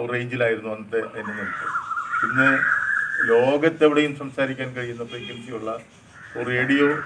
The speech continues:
സ്റ്റേഷനായി ഷാജിയുടെ വീട് മാറി എന്നുള്ളത് വളരെ പ്രത്യേകതയാണ്. രണ്ടായിരത്തി പതിനെട്ടിലെ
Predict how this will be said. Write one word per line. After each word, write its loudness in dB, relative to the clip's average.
സ്റ്റേഷനായി 0
ഷാജിയുടെ -4
വീട് -6
മാറി -2
എന്നുള്ളത് -10
വളരെ -2
പ്രത്യേകതയാണ്. -6
രണ്ടായിരത്തി 0
പതിനെട്ടിലെ -4